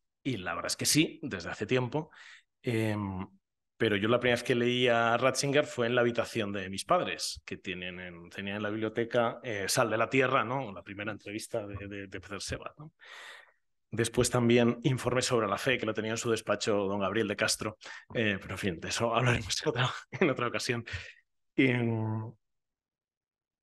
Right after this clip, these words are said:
con lo cual agradezco muchísimo la, la confianza de poder haber, eh,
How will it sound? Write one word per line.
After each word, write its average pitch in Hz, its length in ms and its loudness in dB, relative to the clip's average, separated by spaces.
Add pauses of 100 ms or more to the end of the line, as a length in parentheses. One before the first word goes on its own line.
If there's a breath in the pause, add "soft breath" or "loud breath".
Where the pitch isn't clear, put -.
(160)
con - 160 4
lo 123 60 6
cual 135 140 6
agradezco 131 340 6
muchísimo 127 480 6
la, 110 300 4
la 117 140 4
confianza 113 600 2
de 104 80 0
poder 104 240 0
haber, 113 180 4 (220)
eh, 98 360 -2